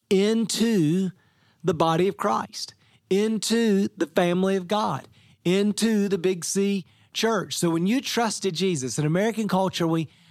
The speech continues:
have a tendency to think about, uh, our faith in very, very personal terms. You know, I have a personal relationship with J-,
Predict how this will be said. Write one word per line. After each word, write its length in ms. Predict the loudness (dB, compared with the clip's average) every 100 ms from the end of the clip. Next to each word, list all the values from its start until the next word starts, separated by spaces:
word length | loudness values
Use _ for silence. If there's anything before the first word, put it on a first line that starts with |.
| -4
have 120 | -2
a 60 | 0
tendency 460 | 0 0 0 0
to 100 | 0
think 240 | 0 -2 0
about, 360 | 0 -2 -4 _ _ _ _
uh, 300 | -6 -4 -4 -10 _ _ _ _ _ -4
our 160 | -4
faith 520 | -4 -2 0 0 -2 -2
in 160 | 0
very, 160 | 0 0
very 240 | 0 -2 -6 _ -4
personal 540 | -2 -2 -2 -2 -2
terms. 420 | -2 -4 -4 -4
You 60 | -4
know, 80 | -2
I 60 |
have 120 | -2 -4
a 60 |
personal 680 | -8 -14 -2 -2 -2 -2 0
relationship 720 | 0 0 -2 -2 -4 -4 -4 -4
with 140 | -6
J-, 200 | -8 -14